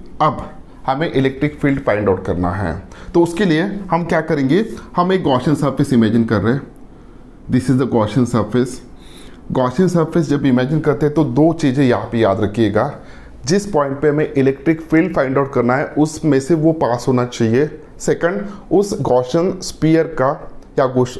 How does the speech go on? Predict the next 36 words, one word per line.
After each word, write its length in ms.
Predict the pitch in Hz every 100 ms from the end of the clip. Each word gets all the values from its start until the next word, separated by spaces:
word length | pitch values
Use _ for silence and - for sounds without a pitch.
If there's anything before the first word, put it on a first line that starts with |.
| -
Gaussian 340 | 120 117 156
surface 400 | - 131 139 135
का 140 | - 151 180 - - - 151
वो 200 | 208 220
exactly 420 | 127 131 151 180
उस 180 | 156 175
object 380 | 180 127 113 135
से 120 | - 190
coincide 540 | 147 127 117 123 110
होना 180 | 101 85
चाहिए, 340 | - 80 90
यानी 600 | - - - - - 160
दोनों 280 | 143 147 147
के 120 | -
centers 400 | - 131 123 147
match 260 | 131 78 -
होना 120 | 113
चाहिए। 380 | 101 107 104 180 185 - -
ये 240 | 147 190 185
हम 280 | - 160 -
इस 120 | 147 151
तरीके 220 | 127 143
से 140 | 139
Gaussian 480 | 113 107 - 135 -
surface 380 | - 110 - 135
imagine 360 | 110 104 107 98
करते 300 | 87 - 82
हैं। 180 | 73 - - - - - -
अब 160 | 170
जो 120 | 135 180
भी 120 | 226
Gaussian 320 | 160 147 180
surface 340 | 180 165 175
में 100 | 175 139
इमेजिन 460 | 131 131 151 170
किया, 320 | - 110 110